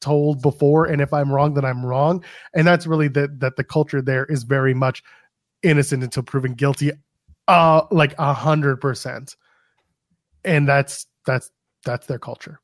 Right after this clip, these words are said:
And if that's, that's the Japanese way, then I'm not gonna fault their, their way of life. And if they're fine with letting people in, you know, that's, that's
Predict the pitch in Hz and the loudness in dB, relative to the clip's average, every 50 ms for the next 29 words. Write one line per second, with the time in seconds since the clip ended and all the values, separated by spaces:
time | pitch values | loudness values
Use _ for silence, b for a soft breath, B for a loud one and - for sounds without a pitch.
0 | _ - 147 131 127 139 127 131 - - - 135 127 - - _ _ _ _ _ | _ -10 -8 -8 -8 -8 -10 -12 -12 -12 -10 -10 -10 -10 -10 _ _ _ _ _
1 | - 135 120 139 127 120 - 143 143 143 175 202 214 190 156 147 131 127 120 b | -6 -4 -2 -2 -2 -2 -4 -4 -2 0 0 0 0 0 -2 -2 -4 -4 -6 b
2 | b b b b b _ _ _ - 147 131 120 131 - 143 135 123 - 143 135 | b b b b b _ _ _ -4 -4 -2 -2 -4 -2 -2 -4 -2 0 0 0
3 | 143 - _ _ _ - 165 131 117 135 131 127 127 131 127 120 - _ _ _ | 0 -2 _ _ _ -8 -8 -4 -2 0 0 0 0 0 -2 -4 -6 _ _ _
4 | _ _ _ _ - 131 120 120 123 120 120 113 120 135 - - 139 _ b b | _ _ _ _ -4 -4 -4 -2 -4 -4 -4 -6 -6 -8 -10 -12 -14 _ b b
5 | b b b b _ 151 135 127 117 135 127 - 147 135 135 131 123 143 131 131 | b b b b _ -4 -4 -2 -2 -2 -2 0 0 0 0 0 -2 -4 -4 -4
6 | - 143 139 139 135 165 214 247 262 - _ _ _ _ _ _ _ _ _ _ | -6 -8 -6 -4 -2 -2 -2 -4 -6 -12 _ _ _ _ _ _ _ _ _ _
7 | _ _ _ _ _ _ _ _ _ _ _ _ - 156 139 123 127 170 170 - | _ _ _ _ _ _ _ _ _ _ _ _ -6 -4 -2 -2 -2 -2 -4 -6
8 | _ - 139 131 - - - - - 127 123 - - | _ -8 -6 -6 -6 -10 -12 -10 -8 -8 -8 -8 -10